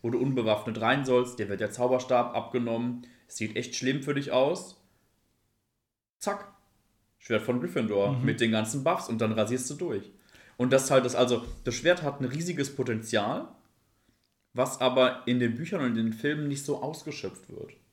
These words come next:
Speaker 2: Also, wie gesagt, in den Büchern, keine Ahnung, äh, da, das kann ich mich jetzt nicht so sehr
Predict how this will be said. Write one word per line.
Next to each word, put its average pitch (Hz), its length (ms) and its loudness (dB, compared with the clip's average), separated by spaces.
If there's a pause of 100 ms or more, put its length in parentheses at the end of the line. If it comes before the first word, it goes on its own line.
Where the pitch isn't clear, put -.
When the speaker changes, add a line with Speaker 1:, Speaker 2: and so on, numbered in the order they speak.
(140)
Speaker 2:
Also, 143 360 -2
wie 147 100 0
gesagt, 143 260 2
in 127 60 0
den 123 140 -2
Büchern, 139 340 2
keine 127 260 -4
Ahnung, 117 380 -8
äh, 64 280 -8 (220)
da, 123 140 -6
das - 360 -6
kann 131 200 -2
ich 123 120 -6
mich - 140 -8
jetzt - 180 -8
nicht 123 160 -6
so 131 100 -6
sehr 117 300 -6